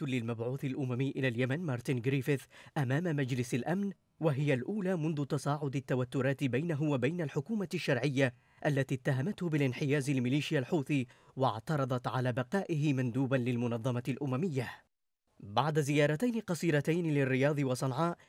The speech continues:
التقى فيهما الرئيس هادي وقيادات ميليشيا الحوثي، ظهر غريفيث متفائلًا أمام أعضاء مجلس الأمن لما أنجزه من اختراقات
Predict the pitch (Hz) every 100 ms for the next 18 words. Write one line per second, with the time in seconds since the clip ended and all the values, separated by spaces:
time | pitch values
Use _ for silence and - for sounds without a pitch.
0 | _ - 127 123 - 214 180 175 156 147
1 | 160 135 147 135 139 156 139 135 - _
2 | - 107 123 151 151 127 151 160 135 139
3 | 135 143 123 190 165 175 160 _ - 151
4 | 190 202 185 151 165 160 143 131 151 147
5 | 175 156 139 151 165 139 139 135 127 131
6 | 156 135 147 139 131 147 135 180 202 -
7 | _ _ 147 190 202 160 147 170 151 156
8 | 131 147 - 160 139 131 165